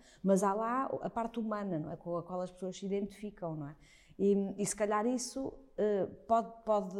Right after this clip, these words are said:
não estar, eh, po-, podemos ainda não ter conseguido um formato televisivo, <laughs> digamos assim. Eh, agora, as pessoas também mudam,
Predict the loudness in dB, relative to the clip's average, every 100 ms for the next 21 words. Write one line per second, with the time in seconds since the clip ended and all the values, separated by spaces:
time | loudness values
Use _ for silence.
0 | -4 -4 -6 -6 -4 -4 -4 -6 -8 -10
1 | -6 2 4 4 2 0 -2 -2 -2 -2
2 | -2 -2 -4 -4 -2 -4 -2 -2 0 -2
3 | -4 -4 -6 -6 -8 -12 -18 -18 0 2
4 | 2 0 -2 -6 -6 -8 -10 -18 -8 2
5 | 4 6 4 2 -2 0 0 0 -2 2
6 | 2 2 0 0 -2